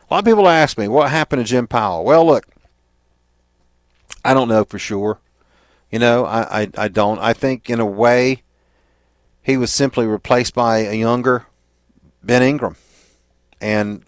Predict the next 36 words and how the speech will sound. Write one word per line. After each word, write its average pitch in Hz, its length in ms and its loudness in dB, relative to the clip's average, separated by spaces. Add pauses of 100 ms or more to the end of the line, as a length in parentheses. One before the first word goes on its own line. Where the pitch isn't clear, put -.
a - 220 -14
lot 107 100 2
of 113 60 0
people 123 200 -2
like 120 280 -2
Ben, 135 280 -2
a - 20 -8
lot 104 160 -2
of 104 60 -4
people 113 260 -4
like 113 260 -2
Jim. 123 400 -4 (640)
I 104 100 -4
don't 113 160 0
know 117 80 2
why 113 220 2
they 110 100 2
couldn't 117 220 -2
have 107 100 -6
had 117 160 0
room 117 220 -2
for 110 140 -4
both 110 340 2
of 127 180 2
them, 151 360 -2 (500)
but 98 100 -6
obviously 113 560 0
they 104 180 -4
didn't, 123 520 -4
or 104 140 -4
they 101 120 2
didn't 101 220 -4
want 107 240 -4
to, 147 400 -4
and 98 240 -6
they, 98 360 -2